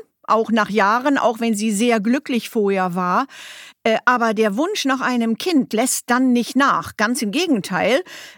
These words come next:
äh, wenn wir jetzt in unserem Kopf basteln, diese Beziehung wird nächstes Jahr durch was auch immer, kann ja auch durch einen Krankheitsfall, Todesfall oder durch neu verliebt in jemand anderen, äh,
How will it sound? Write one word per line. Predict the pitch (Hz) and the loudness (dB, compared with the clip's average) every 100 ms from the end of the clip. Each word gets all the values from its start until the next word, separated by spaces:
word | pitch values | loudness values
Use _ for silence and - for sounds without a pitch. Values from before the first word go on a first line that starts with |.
| - | -4
äh, | 233 180 | -2 0
wenn | 233 247 | 0 2
wir | 240 | 2
jetzt | 220 226 | 2 0
in | 226 240 | -2 0
unserem | 247 220 220 | 0 0 -2
Kopf | - 262 - | -4 -6 -2
basteln, | 233 240 - 269 254 | -2 -2 -2 0 0
diese | 233 240 233 | 2 2 2
Beziehung | 196 - - 262 233 214 | 0 -2 0 2 2 2
wird | 240 233 | 0 0
nächstes | 240 220 - 220 | 0 0 -4 -2
Jahr | 233 214 | 0 0
durch | 208 214 - - - - | 2 0 0 -8 -14 -12
was | 196 269 - | -2 -2 -2
auch | - 262 - | -2 -2 0
immer, | 339 523 - 190 | 0 2 2 2
kann | - 277 | 2 2
ja | 339 - | 2 2
auch | 277 | 0
durch | - 269 | -2 -2
einen | 262 254 - - - | 0 0 -2 -10 -14
Krankheitsfall, | - 294 - 302 302 - 277 262 | 0 2 2 -2 -2 -2 -2 0
Todesfall | 262 277 339 330 294 - 262 269 - | 0 0 0 -2 -4 -2 0 0 -2
oder | 285 285 | 0 0
durch | 247 254 247 | 0 -2 0
neu | 233 233 | 0 0
verliebt | 277 254 247 339 - | 0 0 0 0 -2
in | 254 240 | -2 0
jemand | 226 226 220 208 | 2 0 -2 -2
anderen, | 262 311 202 208 269 - - - - | -2 0 0 0 -2 -6 -20 -20 -8
äh, | - 226 | -2 -2